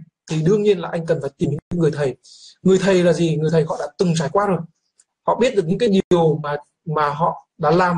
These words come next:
và sai trong quá khứ. Và sẽ chỉ cho chúng ta thấy được rằng nếu chúng ta làm như vậy thì chúng ta sẽ sai, chúng ta sẽ thất bại, chúng ta sẽ lặp lại những cái thất bại giống như họ. Tránh được những cái thất bại, đó là cái điều tuyệt vời nhất nhé.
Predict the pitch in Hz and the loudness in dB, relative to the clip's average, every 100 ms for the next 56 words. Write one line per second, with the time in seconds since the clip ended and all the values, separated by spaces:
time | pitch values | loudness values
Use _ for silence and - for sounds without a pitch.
0 | 160 147 214 226 190 196 180 185 196 196 | -2 -2 0 0 0 -2 -4 -4 -2 -2
1 | 214 240 - _ _ _ _ - 151 160 | -2 -4 -10 _ _ _ _ -4 -2 -2
2 | - 170 160 170 185 214 214 202 208 214 | -4 -2 0 2 4 2 2 0 2 2
3 | 180 165 - _ - 185 214 196 190 180 | 2 0 -4 _ -6 -4 0 0 2 2
4 | 190 208 - - 156 190 170 147 - 196 | 2 0 -4 -8 -8 -2 -2 -2 -2 -2
5 | 185 160 - - 202 196 220 226 226 202 | -2 -6 -16 -8 -2 -2 -2 -4 -4 -4
6 | 175 196 185 151 151 175 190 208 185 160 | -4 -4 -4 -2 0 0 0 -2 -2 -4
7 | - 247 214 - 202 220 214 - - _ | -2 -2 -4 -4 -2 -2 -2 -4 -12 _
8 | _ _ _ _ 196 247 202 185 208 202 | _ _ _ _ 0 2 0 0 0 -2
9 | 185 - - _ - 180 175 202 175 165 | -2 -6 -10 _ -2 0 2 2 2 2
10 | 165 160 151 180 247 _ _ - 151 | 0 2 0 0 -6 _ _ -4 -2